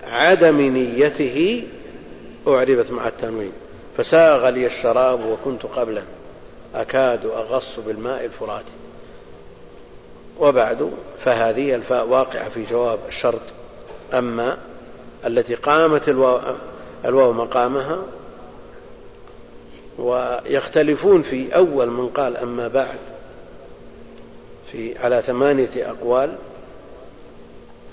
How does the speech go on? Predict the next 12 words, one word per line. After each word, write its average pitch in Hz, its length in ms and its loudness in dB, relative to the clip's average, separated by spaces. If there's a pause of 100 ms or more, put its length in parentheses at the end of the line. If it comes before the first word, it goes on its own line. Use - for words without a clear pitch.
(400)
جرى 120 240 6
الخلف. 147 480 0 (1200)
أما 120 400 -2
بعد 127 340 2
من 113 280 -4
كان 123 340 -4
بادئا 139 640 -2
بها 123 380 -2 (500)
عد 139 280 0
أقوال 123 560 0
وداود 117 720 0
أقرب، 151 600 0